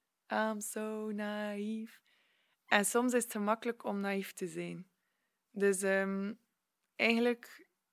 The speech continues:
geloof ik nog altijd sterk dat Olivier vrijkomt. En tegelijkertijd ga ik meer en meer naar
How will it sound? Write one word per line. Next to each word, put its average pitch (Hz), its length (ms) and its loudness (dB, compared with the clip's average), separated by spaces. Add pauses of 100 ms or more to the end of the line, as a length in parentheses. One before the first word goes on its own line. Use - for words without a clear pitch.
(120)
geloof 208 380 0
ik 240 120 2
nog 202 180 -2
altijd 226 360 0
sterk - 640 0
dat 196 260 -2
Olivier 185 420 0
vrijkomt. 254 840 -4 (640)
En 208 220 2
tegelijkertijd 233 880 2
ga 208 140 0
ik 202 180 -2
meer 214 280 2
en 220 140 2
meer 220 220 2
naar 208 380 0